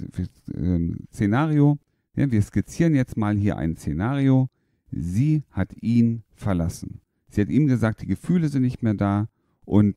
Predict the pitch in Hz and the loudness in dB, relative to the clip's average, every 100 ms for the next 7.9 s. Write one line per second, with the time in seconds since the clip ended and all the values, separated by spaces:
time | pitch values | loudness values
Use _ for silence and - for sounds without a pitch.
0 | - 101 107 110 - - - 92 82 - | 0 2 2 2 -4 -12 -4 -2 -2 -4
1 | - 92 104 117 - _ _ - 113 98 | -4 -2 -2 -4 -8 _ _ -2 0 2
2 | 104 76 117 143 123 - 107 101 - 104 | 0 0 0 0 -2 -2 -4 -4 -4 -6
3 | 95 104 95 - _ _ _ _ - 92 | -2 0 0 -2 _ _ _ _ -2 0
4 | 85 143 - 156 - - - 131 123 113 | 0 -2 -4 -8 -10 -16 -6 0 0 2
5 | 107 110 - 95 - 123 - - 92 - | 0 0 -4 -8 -2 -2 -2 -4 -6 -4
6 | - 170 123 110 120 - 104 90 92 87 | -2 0 -2 -2 -2 -2 -4 -2 -2 -2
7 | - 92 87 82 73 - - - 110 | -6 -4 -4 -4 -8 -8 -10 -12 -16